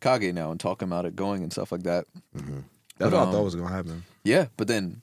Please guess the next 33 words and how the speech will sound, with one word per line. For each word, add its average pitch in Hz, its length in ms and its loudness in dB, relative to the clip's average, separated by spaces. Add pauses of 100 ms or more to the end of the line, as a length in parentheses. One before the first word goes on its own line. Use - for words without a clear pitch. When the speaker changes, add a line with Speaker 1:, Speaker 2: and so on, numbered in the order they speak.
(120)
Speaker 1:
Moranjo 92 600 2
comes 76 260 -6
in. 62 260 -10 (840)
So 113 160 0
we 110 120 6
already 160 180 4
saw 147 180 4
first, 151 380 2
like, 87 320 0 (720)
we 110 80 -2
get 139 180 4
to - 80 -2
that 101 160 4
point 131 240 0
'cause 104 140 0
all 110 80 4
of 113 80 0
a 113 40 -4
sudden 104 280 0
we 98 80 0
see 113 240 0
her 107 180 0
control, 95 680 -2 (600)
like, 87 180 0
homie 101 240 -2
who 98 80 0
was 90 160 -4
knocked 90 320 -2
out 104 300 2 (160)
and 85 140 -4
have 95 240 0
him 92 160 -4
heal. 127 400 -4